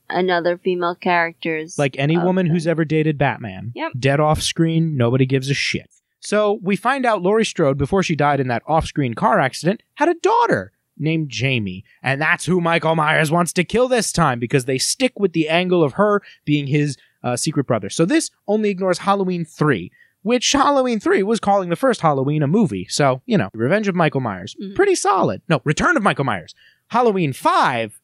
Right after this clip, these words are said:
Speaker 2: is the Revenge of
Speaker 1: <laughs>
Speaker 2: Michael Myers. He's still going after Jamie. Doctor Loomis is still alive.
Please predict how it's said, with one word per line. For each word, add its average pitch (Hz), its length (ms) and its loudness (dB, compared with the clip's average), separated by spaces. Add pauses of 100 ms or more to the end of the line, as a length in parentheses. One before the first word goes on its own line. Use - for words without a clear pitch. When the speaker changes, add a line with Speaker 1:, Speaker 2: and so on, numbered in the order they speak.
Speaker 2:
is 170 240 0
the 156 160 2
Revenge 175 560 2
of 240 140 2
Speaker 1:
<laughs> - 20 0
Speaker 2:
Michael 139 300 0
Myers. 113 420 -4 (180)
He's 175 180 0
still 349 280 0
going 262 260 0
after 185 300 -2
Jamie. 117 320 -4
Doctor 190 320 0
Loomis 185 260 0
is 143 100 -4
still 320 280 0
alive. 214 420 2